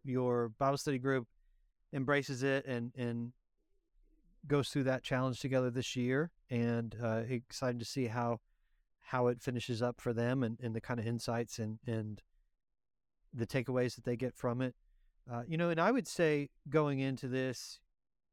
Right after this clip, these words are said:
my advice to people, and I've said this all along, is, is try to read it like it is a story. So I will, I, I will illustrate it by s-, by saying it this way. Think of, think of it like if Harry Potter or Star Wars or whatever your, like,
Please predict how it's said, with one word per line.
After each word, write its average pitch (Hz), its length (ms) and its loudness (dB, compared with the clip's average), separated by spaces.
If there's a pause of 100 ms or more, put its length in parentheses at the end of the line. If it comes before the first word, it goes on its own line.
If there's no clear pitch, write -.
(640)
my 170 220 4
advice 156 340 2
to 127 80 -4
people, 123 300 0
and 123 120 0
I've 156 140 2
said 131 200 0
this 120 300 -4 (120)
all 127 160 0
along, 120 300 2
is, 113 220 -4
is 120 180 -6
try - 260 2
to 208 80 4
read 143 200 2
it 123 100 0
like 120 260 -2
it 117 60 -4
is 117 160 -2
a 110 60 -6
story. 110 400 -2
So 123 280 0 (1200)
I 151 100 4
will, 165 160 6 (140)
I, 139 100 -6 (120)
I 151 60 2
will 151 160 2
illustrate 180 400 2
it 120 80 -4
by 127 120 0
s-, - 240 -8 (120)
by 123 120 0
saying 123 300 0
it 113 100 -4
this 110 200 -8
way. 156 280 -4
Think 180 220 0
of, 165 240 6 (640)
think 208 140 0
of 190 80 2
it 143 100 4
like 139 380 0
if 131 360 -2 (180)
Harry 156 220 4
Potter 127 720 2
or 104 300 -4
Star 139 380 0
Wars 123 420 2
or 123 60 -6
whatever 143 240 2
your, 135 140 4
like, 123 160 0